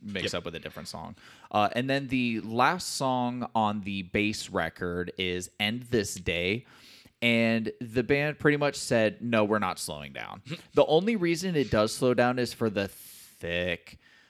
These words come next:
Speaker 1: thick breakdowns. It, though it's not an absolute banger of a song, it has a lot of elements that make it a really strong en-,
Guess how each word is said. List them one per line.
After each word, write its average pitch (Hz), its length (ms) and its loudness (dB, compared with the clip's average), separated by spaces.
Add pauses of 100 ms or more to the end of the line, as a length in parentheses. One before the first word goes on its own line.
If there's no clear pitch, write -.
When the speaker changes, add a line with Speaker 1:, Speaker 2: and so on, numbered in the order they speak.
(140)
Speaker 1:
thick - 640 -6
breakdowns. 80 960 -8 (240)
It, 135 200 4
though 160 120 6
it's 196 160 0
not 208 200 2
an 160 100 2
absolute 139 380 2
banger 98 320 -2
of 101 80 -2
a 110 80 0
song, 113 320 0
it 107 60 -2
has 110 180 2
a 107 40 -2
lot 107 220 2
of 113 100 -2
elements 101 320 -2
that 101 60 -4
make 98 180 0
it 95 80 2
a 92 60 0
really 92 380 -4
strong 92 320 -6
en-, 87 180 -8